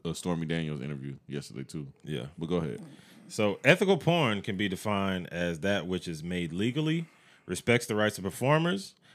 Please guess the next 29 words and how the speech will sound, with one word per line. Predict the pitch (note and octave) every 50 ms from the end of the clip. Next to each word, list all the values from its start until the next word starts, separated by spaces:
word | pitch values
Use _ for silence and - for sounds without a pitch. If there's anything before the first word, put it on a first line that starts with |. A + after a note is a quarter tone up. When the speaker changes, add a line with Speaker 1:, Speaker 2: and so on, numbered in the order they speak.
| _ _ -
Speaker 2:
has | - G#2 G2+ F2+
good | F2 E2 C#3 F#3+ F3+
working | E3 F#3+ G3+ G3+ G3+ G3+ G3
conditions, | G3+ F#3+ F#3 F#3+ F#3+ - F#3+ F#3 F#3 F3+ - - - _ _ _ _ _
shows | - - A2 A2 G#2 F#2+
both | F#2 G2+ F#2+ F#2
fantasy | - - B2+ C3+ D3+ E3 D#3 - E3 C#3
and | G#2+ F#2 F2+
real | A2 B2+ C#3+ D3
world | D3 C#3+ C#3 C3
sex, | - - C#3+ C3+ C3+ C3 -
and | G#2+ G#2 G2
celebrates | - - C3+ C3+ C#3+ C3+ A2+ A#2+ B2 A#2+ A2 -
sexual | - B2+ B2+ C#3+ - - E3 D#3+
diversity, | C#3+ C3+ G2 D#2 G2 G#2 G2+ - - C#2+ - A#1+ C2 - _ - _ _ _ _ _ _ _ _
just | - F#2+ C3 E3 D#3+
to | - F3
name | E3 E3 E3+ E3+
a | F3+ E3+
few. | - - F2+ D#2 - - - - - - _ _ _ _ - - _ _
<laughs> | - - - - - E3+ - -
It | A2+ B2+ C#3
is, | D#3 E3+ E3 D3 - -
<laughs> | -
it | B3 G#3 - - - - - - - - - C#3 D#3
is | D#3+ D#3+
an | D#3 D3
accepted | C3 B2 - - D3 D#3+ G3 G3+ - G#3+ F#3
belief | F3+ F#3+ F3 E3+ D#3+ D#3 D3+ -